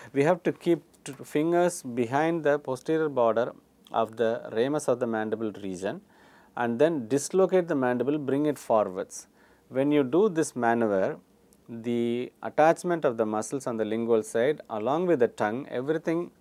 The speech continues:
is brought, will be brought anteriorly so that the laryngeal inlet or the na-, uh, oropharyngeal inlet will be wider. That is more opportunity for air to enter. The patient feels easy to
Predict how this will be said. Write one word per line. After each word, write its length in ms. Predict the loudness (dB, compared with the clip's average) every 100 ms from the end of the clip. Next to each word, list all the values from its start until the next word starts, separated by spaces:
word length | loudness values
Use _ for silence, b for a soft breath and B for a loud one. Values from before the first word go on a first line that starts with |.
| _ -10
is 180 | -8 -6
brought, 460 | 2 8 8 6 -10 _ -16
will 140 | -8 -2
be 120 | -2
brought 360 | 4 4 4 0
anteriorly 800 | -6 -6 -2 0 2 0 -2 -8 b b b b
so 180 | 0 4
that 240 | 4 2
the 320 | 4 4 4 -2
laryngeal 560 | -4 0 2 2 2 2
inlet 340 | 2 0 0
or 160 | 2 0
the 200 | 2 0
na-, 220 | 2 -2
uh, 180 | -2 0
oropharyngeal 840 | 2 4 4 2 2 2 4 4
inlet 480 | 2 4 8 8 8
will 180 | -4 -4
be 120 | -2
wider. 500 | 0 2 2 2 -2 -6 -14
That 120 | -10
is 140 | -10 -8
more 480 | -4 2 4 2 -2 b b b b b
opportunity 680 | 4 4 4 0 -2 0 0
for 260 | 2 4 4
air 400 | 4 4 4 2
to 200 | -2 0
enter. 280 | 0 -2 -4
The 160 | -2 -6 -6 -6
patient 360 | -2 -2 -2 -6
feels 460 | 0 2 2 0
easy 420 | -8 -4 -2 -2 -4
to 280 | -2 -4